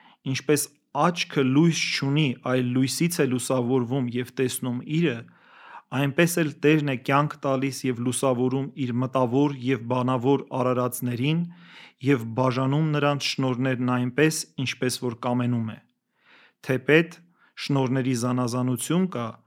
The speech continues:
սակայն Աստված նույնն է, որ գործում է ամեն ինչ ամեն ինչում։ Եվ հրեշտակներին և մարդկանց պատվեց իշխանական կամքով, որպեսի փառավորեն բարեգործ Աստծուն,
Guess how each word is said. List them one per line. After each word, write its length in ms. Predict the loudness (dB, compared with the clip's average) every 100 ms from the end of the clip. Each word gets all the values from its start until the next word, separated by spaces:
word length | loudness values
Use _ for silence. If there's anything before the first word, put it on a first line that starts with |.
| _
սակայն 500 | -8 -4 -2 -2 -4 -4
Աստված 520 | -6 -6 -2 -2 -2 -2
նույնն 400 | 2 2 0 -4
է, 120 | -8 -18 _ _ -2
որ 140 | 0 2
գործում 440 | 2 0 -2 -4
է 80 | -4 -2
ամեն 460 | -2 0 0 0 0 -4
ինչ 220 | -2 -2 -4 -10 _ _ -8
ամեն 360 | -2 0 -2 -4 -4
ինչում։ 420 | -4 -4 -6 -8 -14 _ _ _ -20 -20 -20 -20 -20 0
Եվ 180 | 2 4
հրեշտակներին 920 | 6 6 6 4 4 4 4 6 4
և 220 | 4 2
մարդկանց 720 | 4 6 4 2 4 4 2 -4 -8 -10 2
պատվեց 480 | 2 4 2 2 -2
իշխանական 640 | -4 0 0 2 2 0
կամքով, 600 | 2 2 0 2 2 2 -8 _ _ -20 -18 -2
որպեսի 440 | -2 0 0 -2
փառավորեն 680 | -2 0 2 4 2 2 0 -2
բարեգործ 640 | 0 2 2 2 2 0 -6
Աստծուն, 540 | -4 -4 -4 -2 -2